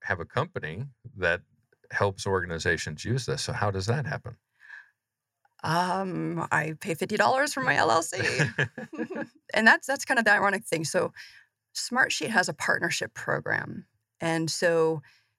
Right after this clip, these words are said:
Speaker 2: I had to apply for that. And I did that back in the fall when the whole idea came to me. And, like, it was all hinging on that partnership. And I think, you know, we had talked about potentially partnering, um,
Speaker 1: Mm-hmm.
Speaker 2: you know, for me to go into my own company. But I'm like, "No, let me be legit. Let me, let me get there."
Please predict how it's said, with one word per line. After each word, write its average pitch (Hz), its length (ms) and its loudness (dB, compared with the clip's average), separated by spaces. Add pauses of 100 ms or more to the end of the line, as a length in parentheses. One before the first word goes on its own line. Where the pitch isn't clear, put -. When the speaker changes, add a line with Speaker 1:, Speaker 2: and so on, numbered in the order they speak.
(260)
Speaker 2:
I 165 80 0
had 165 120 4
to 175 60 2
apply 165 320 2
for 180 140 -2
that. 170 500 2
And 170 140 2
I 160 60 4
did 160 160 -4
that - 160 0
back 156 200 2
in 175 60 -2
the 180 80 -4
fall 170 340 2
when 170 100 0
the 170 60 -2
whole 165 160 0
idea 165 280 0
came 160 280 -2
to 160 120 -4
me. 160 320 -2
And, 175 120 -6
like, 156 140 -4 (120)
it 170 60 0
was 156 120 -2
all 170 160 2
hinging 208 600 0
on 170 240 0
that 165 200 0
partnership. - 640 -2
And 156 80 0
I 165 60 2
think, 160 340 -2 (380)
you 180 80 0
know, 156 60 0
we 165 120 -2
had 165 100 -2
talked 170 240 -8
about 151 260 -2
potentially 160 380 -4
partnering, 165 640 2 (480)
um, 156 560 -2
Speaker 1:
Mm-hmm. - 500 -6
Speaker 2:
you 170 60 0
know, 160 100 0
for 165 160 -4
me 175 160 0
to 165 80 -8
go 165 160 2
into 160 140 0
my 151 120 0
own 156 100 -4
company. 202 300 -2
But 196 80 2
I'm 165 60 0
like, 190 120 -8
"No, 254 680 0
let 196 220 2
me 247 140 -2
be 240 160 0
legit. 190 560 0
Let - 200 -6
me, 180 300 -2
let 170 140 -2
me 165 140 -2
get 156 180 -4
there." - 220 2